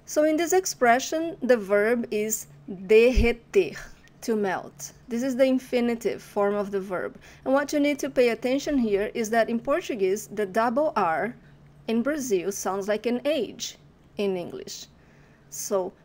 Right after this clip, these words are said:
derreter, derreter. In the expression "I am melting," the I N G form is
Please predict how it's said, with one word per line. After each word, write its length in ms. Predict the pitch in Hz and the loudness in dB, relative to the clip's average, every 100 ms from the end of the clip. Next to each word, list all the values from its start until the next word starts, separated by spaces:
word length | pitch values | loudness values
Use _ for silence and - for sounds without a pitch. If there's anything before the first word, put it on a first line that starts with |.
| - 208 202 | -18 -12 2
derreter, 920 | 233 254 269 262 262 - - 190 - - - - - - - - - - 196 | 6 6 4 2 2 0 4 4 2 -10 -12 -14 -20 -20 -20 -20 -20 -16 -8
derreter. 880 | 180 226 254 247 247 - 196 160 - - - - - - - - | 2 4 4 2 -2 2 0 0 -10 -20 -20 -20 -20 -20 -16 -2
In 180 | 262 277 | 2 2
the 140 | 285 | 2
expression 720 | 269 - - 240 247 - 254 - | 0 -2 0 0 0 -2 -4 -2
"I 120 | 220 | -4
am 280 | 214 196 185 | -2 -2 -2
melting," 560 | 180 208 233 320 359 480 466 - 214 | -2 -4 -4 -4 -2 -2 -4 -12 0
the 240 | 214 214 | 0 2
I 200 | 214 214 | 0 -2
N 180 | 214 208 | 0 -2
G 180 | 196 202 | 2 0
form 500 | 208 294 320 330 370 - | 2 0 2 0 -4 -8
is 320 | 233 220 220 | -4 -4 -4